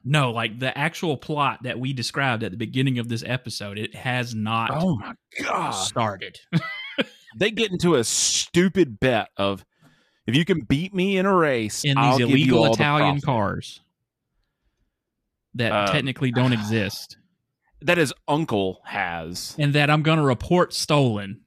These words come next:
Speaker 1: Which is, pff, chef's kiss.
Speaker 2: Preston,
Speaker 1: Like
Speaker 2: I, uh, I gotta tell you, buddy, um, they're Swedish.
Speaker 1: They're Swedish? Okay. W-,
Speaker 2: Yeah.
Speaker 1: okay.
Speaker 2: I don't wanna offend your, uh, Swedish audience here.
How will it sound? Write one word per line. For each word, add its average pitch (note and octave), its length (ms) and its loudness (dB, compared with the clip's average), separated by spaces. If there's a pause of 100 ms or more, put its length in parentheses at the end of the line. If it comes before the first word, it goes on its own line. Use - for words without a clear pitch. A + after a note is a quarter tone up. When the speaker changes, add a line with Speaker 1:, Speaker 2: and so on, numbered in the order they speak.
(1800)
Speaker 1:
Which C#3 220 0
is, A#2 400 -4 (160)
pff, - 320 -6 (320)
chef's - 400 -4
kiss. A#2 160 -6
Speaker 2:
Preston, A2+ 480 0 (260)
Speaker 1:
Like F3 100 0
Speaker 2:
I, E3+ 180 2
uh, G2+ 280 2 (160)
I C3 140 0
gotta B2+ 180 0
tell A2 260 -2
you, G2+ 140 2
buddy, F#2+ 360 -4
um, F#2+ 580 0 (500)
they're C#3+ 80 -2
Swedish. - 640 -8 (640)
Speaker 1:
They're B2 100 -4
Swedish? D#3+ 320 -4
Okay. C#3+ 260 -2
W-, C#3 180 -8 (440)
Speaker 2:
Yeah. - 280 -6
Speaker 1:
okay. B2+ 260 -2 (180)
Speaker 2:
I - 60 2
don't G3 120 4
wanna C3+ 220 2
offend B2 300 0
your, G2 180 2
uh, F2 220 -2
Swedish G#2 440 -4
audience G2 440 -4
here. G2 200 -4